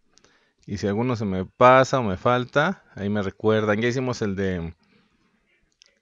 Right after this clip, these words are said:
el de certificado covid. Eh, la verdad todavía no, no sabemos si lo piden, pero hay que estar prevenidos, ¿no? Si ya se tomaron, si ya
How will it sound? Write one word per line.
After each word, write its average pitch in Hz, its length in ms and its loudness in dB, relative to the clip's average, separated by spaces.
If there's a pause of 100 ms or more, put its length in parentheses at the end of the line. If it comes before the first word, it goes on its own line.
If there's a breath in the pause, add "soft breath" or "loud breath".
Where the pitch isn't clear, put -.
(120)
el 107 140 -4
de 104 80 -2
certificado 113 640 -2
covid. 123 540 -2
Eh, 120 180 -2
la 123 140 4
verdad 151 200 6
todavía 208 240 4
no, 196 180 2
no 180 100 0
sabemos 156 320 2
si 131 60 -8
lo 104 120 -2
piden, 101 320 -2
pero 98 180 0
hay 120 60 2
que - 60 -16
estar - 180 -6
prevenidos, 95 480 -2
¿no? 127 140 -4
Si - 100 -12
ya 123 120 0
se 117 100 -10
tomaron, 117 400 -6
si - 160 -10
ya 123 360 -2